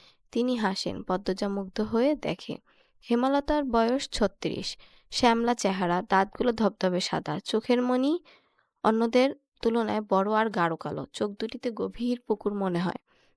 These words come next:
ছিমছাম গরম। পূর্ণা যেন মায়েরই কিশোরী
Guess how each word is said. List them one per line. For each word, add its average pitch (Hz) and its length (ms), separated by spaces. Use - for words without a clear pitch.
ছিমছাম 262 560
গরম। 175 360
পূর্ণা 233 300
যেন 269 260
মায়েরই 220 540
কিশোরী 247 640